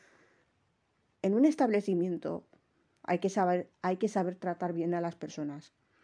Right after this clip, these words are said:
porque a lo mejor esa persona ha tenido un mal día y se mete en el supermercado a comprar y con un comentario por aquí, otro comentario por allá, pues mira, está súper bien. Bueno,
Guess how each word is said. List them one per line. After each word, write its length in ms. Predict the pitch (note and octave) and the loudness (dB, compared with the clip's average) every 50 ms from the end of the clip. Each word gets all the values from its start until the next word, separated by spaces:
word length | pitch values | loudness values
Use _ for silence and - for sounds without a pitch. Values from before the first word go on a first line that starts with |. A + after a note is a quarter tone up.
| - _ _ _ _ _ _ _ _ _ _ | -20 _ _ _ _ _ _ _ _ _ _
porque 460 | - E3+ D#3+ - - - E3+ E3 D#3+ - _ _ _ _ _ _ _ - | -6 -6 -6 -4 -2 -2 -2 -2 -4 -8 _ _ _ _ _ _ _ -4
a 80 | E3 | -4
lo 100 | D#3+ D#3+ | -2 -2
mejor 280 | D#3+ E3 E3 - G#3 G#3+ | -2 -2 0 0 0 0
esa 180 | A3+ A3 A#3+ A3 | 2 2 0 2
persona 560 | A3+ G#3 F#3+ - A3+ A3 G3+ F#3+ F#3 - - - | 0 0 -2 0 0 0 0 0 -4 -6 -6 -8
ha 80 | F#3 | -6
tenido 340 | F#3 - F#3 F3+ F#3+ G3 G3+ | -2 0 2 2 2 2 2
un 100 | G3 F#3 | 2 2
mal 220 | F3+ F3 F3 F3 | 0 0 0 0
día 340 | F3 G3 F#3+ F3+ F#3 G3 - - _ _ | 0 0 -2 -2 -2 -6 -8 -12 _ _
y 140 | - - F3 | -10 -10 -8
se 120 | - - F3+ | -4 -2 0
mete 240 | F3 F#3 G3 - | 0 0 0 -2
en 80 | A3+ A3+ | -2 -2
el 100 | A3+ G#3+ | -2 -2
supermercado 560 | A3 A3+ G#3+ A3 G#3 G#3 G3+ G3 - G3+ G3+ | -2 -2 -2 -2 0 -2 -2 -2 -2 -2 -2
a 40 | G3 | -2
comprar 440 | G3+ G#3 G3+ G3+ G#3 G#3+ G#3+ B3+ C4+ _ _ _ _ _ _ _ _ _ _ _ _ _ | -2 -4 -4 -2 -2 -2 -2 -4 -8 _ _ _ _ _ _ _ _ _ _ _ _ _
y 60 | - - | -8 0
con 180 | - G3 G3 | 0 2 2
un 80 | G#3 G#3+ | 2 2
comentario 540 | G#3 G#3+ G3+ G#3 F#3+ F3+ F#3+ F3 E3+ F3+ E3 | 2 2 2 2 0 2 2 2 0 0 0
por 100 | F3+ F#3 | 0 -2
aquí, 380 | F3+ F#3 - A3+ A3+ A#3+ B3 - _ _ _ | -2 -2 -2 -4 -4 -4 -6 -8 _ _ _
otro 280 | - G3+ G3+ G3+ F#3+ - | -4 -2 0 0 -2 0
comentario 420 | G3 F3+ F3+ F3+ F3+ E3 E3+ F3+ | 2 0 2 2 2 0 0 0
por 140 | F3+ G3 F#3+ | -2 -2 -2
allá, 220 | F#3 G3+ A#3 C4 | -2 -2 -2 -2
pues 120 | - B3+ A#3 | -2 -2 0
mira, 320 | A3 G#3 G3 F#3 - - - | 0 0 0 0 -2 -2 -8
está 340 | G3+ F3+ - - C4 D#4 F4+ E4 - _ _ _ _ _ _ _ _ _ _ _ _ _ _ _ - _ _ _ _ _ _ | -10 -8 -4 -4 -4 -4 -4 -10 -14 _ _ _ _ _ _ _ _ _ _ _ _ _ _ _ -20 _ _ _ _ _ _
súper 340 | - - G3+ F#3 - E3+ D3 | -4 -2 -2 0 0 -2 -2
bien. 320 | D#3+ E3 D3 C#3+ D#3 - _ _ _ _ _ _ - - _ _ _ _ _ _ _ _ _ _ _ _ _ _ _ _ _ _ _ _ _ _ _ _ _ _ _ _ _ _ _ - - _ _ _ _ - - _ _ _ _ _ | -2 -2 -2 -4 -6 -10 _ _ _ _ _ _ -20 -20 _ _ _ _ _ _ _ _ _ _ _ _ _ _ _ _ _ _ _ _ _ _ _ _ _ _ _ _ _ _ _ -20 -20 _ _ _ _ -20 -20 _ _ _ _ _
Bueno, 400 | - E3 F3+ F#3 E3 D3 C#3 C3+ | -2 2 2 4 4 2 0 -4